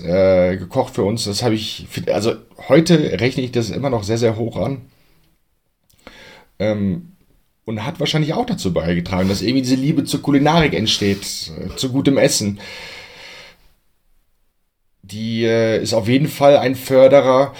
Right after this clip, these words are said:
Aber wenn man jetzt nach Kochnamen sucht, ähm, war, denke ich, Nuno Mendes in London sehr prägend für mich.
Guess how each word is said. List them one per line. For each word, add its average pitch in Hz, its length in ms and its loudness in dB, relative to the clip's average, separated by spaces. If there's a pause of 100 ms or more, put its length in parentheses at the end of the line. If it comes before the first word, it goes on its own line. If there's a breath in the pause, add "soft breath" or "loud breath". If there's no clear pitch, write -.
(280 loud breath)
Aber 117 140 4
wenn 123 120 6
man 127 100 4
jetzt 123 220 0
nach 117 320 -4
Kochnamen 123 680 2
sucht, 123 760 -4
ähm, 90 600 -2
war, 95 580 0 (800)
denke 95 200 -6
ich, 92 160 -6
Nuno 107 300 0
Mendes 120 760 0
in 95 460 -2
London 113 680 4
sehr 107 160 4
prägend 117 540 2
für 120 120 -4
mich. 120 460 -2